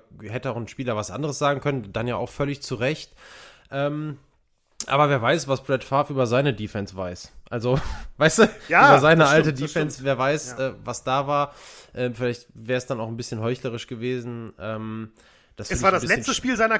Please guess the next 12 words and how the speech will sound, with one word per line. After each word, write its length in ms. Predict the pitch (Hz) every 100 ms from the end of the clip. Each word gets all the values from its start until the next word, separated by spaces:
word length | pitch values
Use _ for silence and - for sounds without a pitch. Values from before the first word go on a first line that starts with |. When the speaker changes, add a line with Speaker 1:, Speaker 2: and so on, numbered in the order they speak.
| 202
Speaker 1:
bisschen 260 | 202 208 139
Speaker 2:
Karriere, 20 |
Speaker 1:
schwer. 220 | 110 85
Speaker 2:
ne? 220 | 131 160 165 - _ _
Das 140 | 123 160
war 80 |
das 80 | 143
Speaker 1:
Ja. 40 | 104
Speaker 2:
letzte 140 | -
Spiel 160 | - 190
seiner 180 | 175 175
Karriere. 340 | 160 117